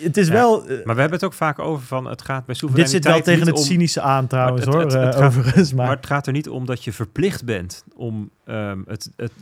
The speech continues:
Speaker 2: be your own bank, maar dat je de optie hebt
Speaker 1: Ja, maar dat
Speaker 2: om
Speaker 1: ben je in dit geval dus wel, want er is
Speaker 2: Nee,
Speaker 1: dan geen
Speaker 2: nee, want je kunt dus ook op die, al die applicaties op de base chain ook gewoon gebruiken zonder ge-, K Y C'de,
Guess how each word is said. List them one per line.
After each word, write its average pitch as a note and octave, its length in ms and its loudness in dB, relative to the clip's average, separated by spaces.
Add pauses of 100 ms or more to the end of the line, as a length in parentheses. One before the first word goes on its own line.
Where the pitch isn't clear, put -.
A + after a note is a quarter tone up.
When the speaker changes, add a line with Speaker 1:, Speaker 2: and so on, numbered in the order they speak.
Speaker 2:
be G#2+ 100 -2
your A2+ 180 2
own A2 160 -2
bank, G2+ 300 -4
maar A#2+ 140 -6
dat A#2 140 -8
je C3 60 -6
de A#2+ 100 -8
optie - 360 -8
hebt F#2 120 -4
Speaker 1:
Ja, B2 120 4
maar A#2+ 80 0
dat A#2+ 100 2
Speaker 2:
om A#2 60 4
Speaker 1:
ben C3 80 6
je C#3 100 6
in B2+ 60 6
dit C3 160 4
geval A#2+ 260 2
dus A#2 160 2
wel, A#2+ 260 4
want A2 160 -2
er B2 80 -2
is C3 140 0
Speaker 2:
Nee, B2+ 80 0
Speaker 1:
dan C3 160 4
geen B2 360 2
Speaker 2:
nee, B2 200 -2
want B2+ 180 -4
je C3+ 80 -8
kunt C#3+ 240 -2
dus B2 200 -6
ook C3 280 -2
op - 180 -8
die, - 120 -18
al E3 180 -2
die D3 140 -4
applicaties A#2+ 500 -4
op G#2 60 -18
de G2+ 80 -16
base A#2+ 280 -2
chain F#2+ 220 -6
ook C#3 200 -4
gewoon F#2+ 200 -6
gebruiken G#2+ 460 -6
zonder A2 460 -2
ge-, - 180 -20
K - 40 -8
Y G#2+ 240 0
C'de, F#2+ 420 -6